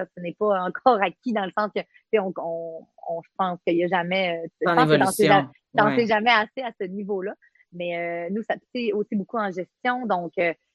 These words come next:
Speaker 1: tu sais, nous, on gère beaucoup d'approvisionnement, beaucoup de, OK, euh, t'apprends à travailler avec ton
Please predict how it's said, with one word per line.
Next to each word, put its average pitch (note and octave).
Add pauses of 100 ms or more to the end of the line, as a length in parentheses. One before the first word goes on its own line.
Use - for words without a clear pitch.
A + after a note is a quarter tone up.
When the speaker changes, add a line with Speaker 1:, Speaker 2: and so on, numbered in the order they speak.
(100)
Speaker 1:
tu G3+
sais, -
nous, G#3
on F#3+
gère F#3
beaucoup E3
d'approvisionnement, F#3
beaucoup G3
de, G3
OK, -
euh, A#3
t'apprends G#3+
à G3
travailler F#3
avec G#3
ton E3